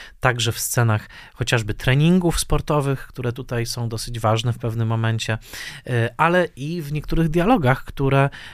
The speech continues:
chwilami pobrzmiewają takim właśnie dwuznacznym, e, hollywoodzkim slangiem seksualnym jeszcze z lat trzydziestych i czterdziestych, jak na przykład, kiedy John Travolta rozmawia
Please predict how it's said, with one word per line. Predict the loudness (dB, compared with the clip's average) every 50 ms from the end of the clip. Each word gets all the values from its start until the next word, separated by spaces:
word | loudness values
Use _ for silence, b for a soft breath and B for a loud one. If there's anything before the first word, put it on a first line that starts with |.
| B B
chwilami | -6 -2 2 4 4 4 4 4 2
pobrzmiewają | 4 2 2 2 2 0 2 2 4 4 6 6 6 6 4 4 2
takim | 0 -2 -6 -4 -2 -2 -2 0
właśnie | 0 0 -2 0 0 -2 -2
dwuznacznym, | 0 0 0 2 4 6 6 4 4 2 2 2 4 4 2 B B B B B B B B 0
e, | 2 2 2
hollywoodzkim | 2 2 2 2 2 2 0 0 0 -2 -2 0 2 2 4 4 2 0 -2
slangiem | -4 -2 0 4 6 6 6 6 6 4 4 2 2
seksualnym | 2 0 -2 -4 -6 -2 0 2 2 4 4 2 2 2 0
jeszcze | -2 -4 -4 -4 -2
z |
lat | 0 -2 -2 -2
trzydziestych | -2 0 0 0 2 0 0 0 -2 -4 -8 -8
i | -8
czterdziestych, | -6 -4 -2 -2 0 2 2 2 2 2 0 0 0 -2 B B B B B B B B 0
jak | 2 4
na | 4 2
przykład, | 2 2 0 0 2 0 0 0
kiedy | -2 -2 -2 0 0 -2 -2 B B B B B B B B -6 -2 2
John | 2 2 2
Travolta | 2 2 2 2 2 2 2 2 0 0
rozmawia | 0 0 2 0 0 2 2 0 -2